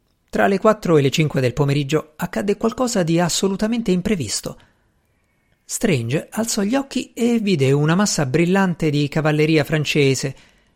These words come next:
cinquecento cavalieri affiancati per una profondità di dodici file. Eppure il rombo dei cannoni era tale che non si udiva null'altro. Pareva che quei cavalieri non producessero nessun rumore.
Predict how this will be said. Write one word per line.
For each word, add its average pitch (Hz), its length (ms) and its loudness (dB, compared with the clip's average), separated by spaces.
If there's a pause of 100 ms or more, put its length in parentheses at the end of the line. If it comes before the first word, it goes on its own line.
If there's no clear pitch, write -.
cinquecento 160 580 0
cavalieri 143 480 2
affiancati 151 760 0
per 139 160 -2
una 135 200 0
profondità 143 640 -2
di 139 160 -4
dodici 160 380 -2
file. 123 380 -6 (580)
Eppure 170 560 -4
il 123 220 -2
rombo 165 300 2
dei 127 120 0
cannoni 131 540 -2
era 127 220 -2
tale 165 420 0
che 160 240 -2
non 175 240 0
si - 160 -6
udiva 196 280 0
null'altro. 160 680 -2 (680)
Pareva 170 300 -2
che 151 220 0
quei 151 200 0
cavalieri 143 580 2 (340)
non 190 200 2
producessero 208 680 0
nessun 214 340 0
rumore. 107 460 -2